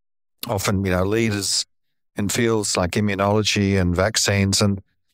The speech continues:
and they had legitimate concerns about vaccine side effects a-, and the long-term health impacts. Yet they were cancelled by the media and social media, and,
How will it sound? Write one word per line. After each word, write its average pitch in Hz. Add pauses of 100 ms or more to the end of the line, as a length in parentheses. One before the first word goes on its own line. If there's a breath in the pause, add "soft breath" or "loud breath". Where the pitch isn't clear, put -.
(140)
and 113
they 117
had 120
legitimate 139
concerns 98
about 104
vaccine 110
side 160
effects - (420 soft breath)
a-, 117
and 113
the 110
long-term 117
health 117
impacts. 92 (600)
Yet -
they 117
were 113 (120)
cancelled 139
by 95
the 92
media 92
and 87
social 92
media, 87
and, 92